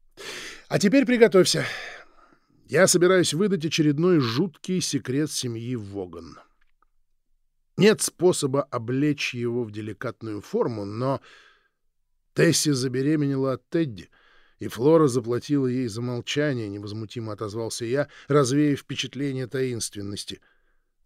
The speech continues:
Руперт удручённо кивнул. «Получается, это было известно работникам фермы». Я лишь посмеялся над его возмущённой реакцией, и Руперт виновато заморгал, когда осознал смысл сказанного.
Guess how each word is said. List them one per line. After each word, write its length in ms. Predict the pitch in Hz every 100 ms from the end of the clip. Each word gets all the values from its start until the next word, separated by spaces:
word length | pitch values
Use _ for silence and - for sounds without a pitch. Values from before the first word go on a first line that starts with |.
| -
Руперт 520 | 110 156 214 208 -
удручённо 680 | 147 127 123 147 143 135 127
кивнул. 480 | 123 110 104 90 _ _ _ _ _ _ _ - - - -
«Получается, 500 | - - 175 247 302
это 100 | 320
было 220 | 311 285 247
известно 540 | 131 120 214 - 294
работникам 720 | 214 120 185 - 190 180 180
фермы». 520 | 147 - 175 160 135 - - _ _ _ _ _
Я 120 | 113
лишь 180 | 147 -
посмеялся 580 | - - 143 170 175 151
над 180 | 143 127
его 240 | 139 143
возмущённой 720 | 131 120 131 - 156 139 139
реакцией, 520 | 135 165 165 - 107
и 20 | 104
Руперт 340 | 147 139 110
виновато 480 | 120 120 117 123 123
заморгал, 500 | 110 117 110 131 123
когда 300 | 104 104 110
осознал 460 | - 110 107 117
смысл 420 | 110 113 117 - 104
сказанного. 580 | - 110 92 95 82